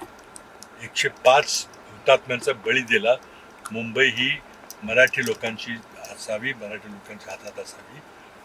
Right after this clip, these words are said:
मुंबई महाराष्ट्रात राहावी. द्विभाषिक राज्य का निर्माण झालं? तर द्विभाषिक राज्य मोरारजी देसाईंना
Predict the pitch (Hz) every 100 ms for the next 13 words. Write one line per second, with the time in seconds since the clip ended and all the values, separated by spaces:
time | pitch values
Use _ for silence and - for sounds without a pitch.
0 | - 110 107 127 139 113 107 110 - 107
1 | - - - - - - - - - -
2 | - - - - - - - 139 196 190
3 | 202 180 175 165 165 156 139 120 117 110
4 | - - - - - - - - - -
5 | - - 156 120 160 180 165 180 160 143
6 | 127 123 110 135 139 117 123 143 139 113
7 | 107 - 113 104